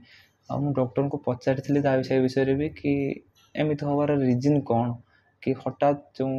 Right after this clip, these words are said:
ଡବ୍ଲ୍ୟୁବିସି ଦେଲେ, ତାପରେ ମୋର ଏମିତି ସଡନ୍ଲି ଆଲର୍ଜି ଆସିଗଲା। ମୋତେ ଆଲର୍ଜି ନାହିଁ ସେମିତି। ତ ଡକ୍ଟର କହିଲେ କି ସେମିତି ଆସେ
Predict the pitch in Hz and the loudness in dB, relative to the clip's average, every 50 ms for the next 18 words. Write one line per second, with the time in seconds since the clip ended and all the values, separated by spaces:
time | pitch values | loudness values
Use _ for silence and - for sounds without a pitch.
0 | 131 131 131 127 131 131 131 131 131 139 131 127 135 135 156 160 156 - 135 131 | -2 0 0 0 2 2 0 0 0 -2 0 0 0 0 0 -2 -2 -2 -2 -4
1 | 131 - - - 139 135 135 135 139 131 123 127 131 135 135 - 120 120 117 131 | -2 -4 -4 -4 -2 -2 -2 -2 -2 -2 -2 -2 -2 -4 -4 -4 -4 -6 -4 -4
2 | 135 139 131 117 113 120 131 131 139 143 143 139 - 139 139 139 139 131 127 127 | -4 -2 0 0 2 2 2 2 2 0 0 0 0 -2 -2 -2 0 -2 -2 -2
3 | 127 131 127 123 123 131 135 135 135 139 139 139 135 143 139 139 135 139 139 139 | 0 0 0 2 2 0 0 0 -2 -4 -2 -2 -2 -2 -2 -4 -4 -4 -6 -10
4 | - _ _ _ _ - _ _ _ _ _ _ _ _ _ _ - 127 123 120 | -10 _ _ _ _ -20 _ _ _ _ _ _ _ _ _ _ -8 -6 -4 -2
5 | 123 120 120 - 139 139 135 139 139 139 135 151 143 - - 127 127 135 135 135 | -2 -4 -2 -2 -2 -2 0 0 0 0 -2 -4 -6 -6 -4 -4 -4 -2 -2 0
6 | 127 117 113 113 - - 143 | 0 0 0 -2 -4 -6 -6